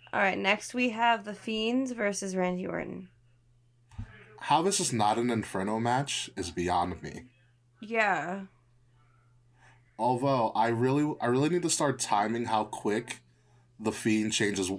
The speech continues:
Speaker 2: uh, like, Bray Wyatt changes into The Fiend. Like, those are masterclass in, in, ob-, in obviously, like, pre-recording segments, but still.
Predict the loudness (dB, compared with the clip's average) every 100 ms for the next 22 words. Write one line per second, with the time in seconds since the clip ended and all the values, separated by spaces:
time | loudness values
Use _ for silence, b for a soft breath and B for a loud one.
0 | -8 -4 -2 -2 -2 -2 0 2 0 0
1 | -2 -2 -4 -4 -6 -4 -4 -4 -8 -14
2 | _ -20 -20 -20 -20 -20 _ _ _ -20
3 | -20 _ _ _ _ _ -6 -2 0 0
4 | 0 2 2 2 -2 0 0 0 -2 -4
5 | -6 -8 -6 -6 -10 _ 0 0 -2 -4
6 | 0 0 0 -2 -2 -2 -4 -2 0 0
7 | 0 0 0 -2 -2 -4 -6 -4 -4 0
8 | 0 0 -6